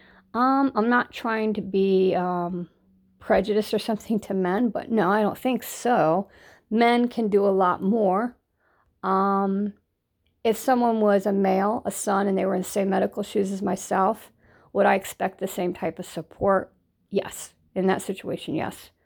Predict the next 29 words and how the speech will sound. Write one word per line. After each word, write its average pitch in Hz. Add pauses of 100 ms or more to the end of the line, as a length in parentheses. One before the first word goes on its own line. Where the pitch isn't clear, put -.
(560)
Um, 165 (800)
because 190 (500)
medical 214
ailments 175
and 175
that 165
don't 151
discriminate 156 (220)
against 175
race -
or -
age, - (540)
or 185
if -
someone's 170
a 165
male 156
or -
female. - (560)
And 190
yes, -
I 165
would 160
expect -
that. - (480)
But 190
I 190
can't -
change -